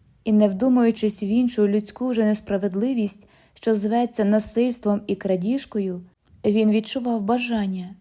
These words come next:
війти в одну з цих осель, убити господарів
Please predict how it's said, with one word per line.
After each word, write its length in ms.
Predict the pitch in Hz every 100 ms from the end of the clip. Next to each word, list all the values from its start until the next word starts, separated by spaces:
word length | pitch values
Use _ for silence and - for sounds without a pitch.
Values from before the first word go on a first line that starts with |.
| 208
війти 520 | 202 233 233 - 233
в 60 |
одну 280 | 220 208 226
з 60 | 214
цих 280 | - 214 247
осель, 460 | 240 - 208 185 185 _ _ _ _ -
убити 440 | 220 196 226 214
господарів 840 | 196 208 - 214 233 208 190 180